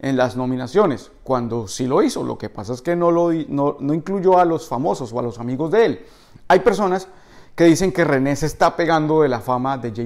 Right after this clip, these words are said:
Balvin, un tanto ridículo, ya que René es una leyenda que ha ganado más de veintisiete premios Grammy, señores. Un tanto parecido a la guerra que hubo entre Eminem, una leyenda del rap, con Machine Gun Kelly.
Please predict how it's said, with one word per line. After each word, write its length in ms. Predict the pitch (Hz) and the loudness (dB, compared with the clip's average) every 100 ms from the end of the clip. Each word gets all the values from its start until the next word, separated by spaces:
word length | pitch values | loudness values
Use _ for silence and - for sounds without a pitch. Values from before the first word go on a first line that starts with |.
| 113 | 0
Balvin, 440 | 135 123 104 98 - | 2 2 -2 -14 -14
un 100 | 135 | -8
tanto 300 | 175 165 185 | -4 -2 -2
ridículo, 680 | 185 147 151 175 - 110 101 - - - | 0 0 -2 -6 -8 -10 -10 -16 -20 -10
ya 100 | 120 | -6
que 120 | 123 151 | 0 2
René 500 | 147 135 147 156 - | 2 2 0 -2 -6
es 140 | - | -6
una 180 | 160 170 | 0 2
leyenda 800 | 160 151 131 196 151 135 135 - | 2 2 2 2 4 0 0 -4
que 80 | |
ha 40 | 117 | -4
ganado 300 | 127 143 143 | 0 0 0
más 160 | 147 | 0
de 80 | 139 | 0
veintisiete 640 | 151 143 131 - 175 - 165 | 0 -2 -6 -2 0 0 -4
premios 420 | - 160 151 143 | 0 0 0 -2
Grammy, 300 | 165 147 107 | 2 2 0
señores. 600 | 120 120 123 104 - - - - - - - - | -8 -8 -8 -10 -16 -20 -20 -20 -20 -20 -20 -10
Un 100 | 135 | 0
tanto 260 | 175 170 | 2 4
parecido 460 | 202 180 165 208 190 | 2 2 2 2 4
a 40 | |
la 100 | 139 | 4
guerra 420 | 127 131 143 165 160 | 2 0 4 4 2
que 140 | 135 | 0
hubo 280 | 147 165 156 | 0 2 0
entre 440 | 151 127 127 - | 0 -2 -2 0
Eminem, 420 | 165 147 151 214 - - | 0 0 -2 -6 -10 -14
una 180 | 113 120 | -8 -4
leyenda 380 | 135 131 131 151 | -2 -2 2 2
del 120 | 147 | 4
rap, 480 | 160 165 180 - - _ - | 6 6 4 -4 -20 _ -6
con 260 | 147 147 139 | 2 2 2
Machine 460 | 131 - 139 135 | -2 -4 -4 -2
Gun 180 | 135 135 | -2 -2
Kelly. 340 | 135 226 143 | 0 2 0